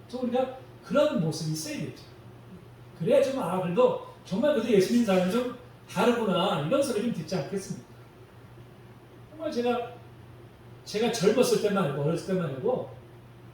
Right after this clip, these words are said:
그때는 정말 그랬어요. 세상 사람들이 교회 다니는 사람들에 대한 인식이 그랬어요. 그래도 우리는 그렇지만 그래도 교회 다니는 사람들이 있기 때문에 부모는 자기는 교회를 안 보내고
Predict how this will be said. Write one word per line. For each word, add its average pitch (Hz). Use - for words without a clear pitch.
그때는 285
정말 220
그랬어요. -
세상 226
사람들이 214
교회 214
다니는 196
사람들에 190
대한 190
인식이 233
그랬어요. -
그래도 208
우리는 208
그렇지만 165
그래도 254
교회 185
다니는 185
사람들이 151
있기 -
때문에 -
부모는 226
자기는 208
교회를 180
안 151
보내고 165